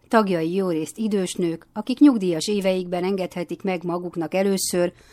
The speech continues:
hogy pusztán önmagáért rendszeresen végezzenek szellemi, kulturális tevékenységet. A közösségbe különböző okok miatt járnak,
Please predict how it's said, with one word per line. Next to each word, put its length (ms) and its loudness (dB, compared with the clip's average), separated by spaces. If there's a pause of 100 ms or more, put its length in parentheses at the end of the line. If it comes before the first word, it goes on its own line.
(240)
hogy 120 0
pusztán 420 6
önmagáért 800 6
rendszeresen 600 0
végezzenek 640 -6
szellemi, 480 0
kulturális 680 -4
tevékenységet. 1120 -8 (920)
A 80 -8
közösségbe 680 6
különböző 580 2
okok 260 -4
miatt 260 -2
járnak, 560 0